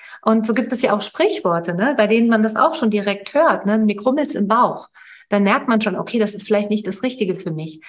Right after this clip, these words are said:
Und ich glaube, man darf einfach aus einer Kombination von Bauch und Kopf, also Herz, Bauch und Kopf, diese Kombination, die darf man nutzen für sich.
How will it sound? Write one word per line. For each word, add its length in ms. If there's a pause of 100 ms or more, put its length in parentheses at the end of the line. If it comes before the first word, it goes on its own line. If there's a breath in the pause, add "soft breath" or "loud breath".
(220 loud breath)
Und 140
ich 120
glaube, 320
man 200
darf 240
einfach 300
aus 200
einer 240
Kombination 1400 (280 loud breath)
von 340
Bauch 560 (220)
und 280
Kopf, 440
also 200
Herz, 500
Bauch 380
und 240
Kopf, 280 (380 loud breath)
diese 380
Kombination, 840
die 120
darf 240
man 200
nutzen 440
für 120
sich. 400